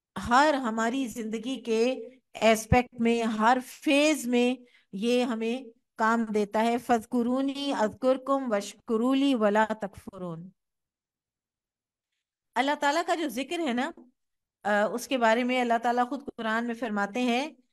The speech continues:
कि "वलज़िक्रुल्लाहि अकबर", अल्लाह का जिक्र बहुत ही बड़ी चीज है। आप सल्लल्लाहु अलैहि वसल्लम ने फरमाया,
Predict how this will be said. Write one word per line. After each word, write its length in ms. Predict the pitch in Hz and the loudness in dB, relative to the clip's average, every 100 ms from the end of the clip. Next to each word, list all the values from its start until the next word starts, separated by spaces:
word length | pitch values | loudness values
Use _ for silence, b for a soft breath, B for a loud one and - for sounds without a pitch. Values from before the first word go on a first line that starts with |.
| _ | _
कि 100 | - | -2
"वलज़िक्रुल्लाहि 1120 | 226 233 240 220 302 320 294 254 220 226 247 269 - 294 - | 0 2 2 2 0 0 -2 2 4 4 2 -4 -8 -6 -4
अकबर", 420 | 247 208 196 185 - _ _ _ - | -4 -4 -4 -6 -14 _ _ _ 0
अल्लाह 320 | 254 285 320 | 4 6 6
का 180 | 269 226 | 6 2
जिक्र 400 | 190 233 302 269 | 0 -2 -2 -2
बहुत 600 | 214 240 262 262 - 247 | 0 2 2 0 -8 -8
ही 220 | 254 277 | -4 -2
बड़ी 300 | 233 247 247 | 0 0 -2
चीज 320 | 240 185 175 | -4 -6 -8
है। 120 | - - _ _ _ _ _ _ _ _ _ - | -12 -14 _ _ _ _ _ _ _ _ _ 2
आप 180 | 226 233 | 2 4
सल्लल्लाहु 360 | 254 262 254 | 2 6 8
अलैहि 200 | 269 262 | 6 4
वसल्लम 360 | 240 247 269 294 | 0 0 0 0
ने 100 | 277 | -2
फरमाया, 600 | 277 220 208 220 294 | -2 2 2 4 0